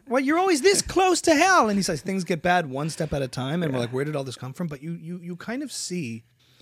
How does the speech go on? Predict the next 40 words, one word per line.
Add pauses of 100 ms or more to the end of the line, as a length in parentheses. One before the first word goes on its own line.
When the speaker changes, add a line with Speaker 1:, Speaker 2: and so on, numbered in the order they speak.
(280)
Speaker 1:
I
think
during
covid
was
the
first
Speaker 2:
Yeah.
Speaker 1:
time
where,
like,
politics
extended
to
personal, (720)
where
all
of
a
sudden (120)
people
have
political
disagreements.
It's
all
good.
We
all
debate.
It's
all
good.
And
I've
been
struggling
with
this
idea.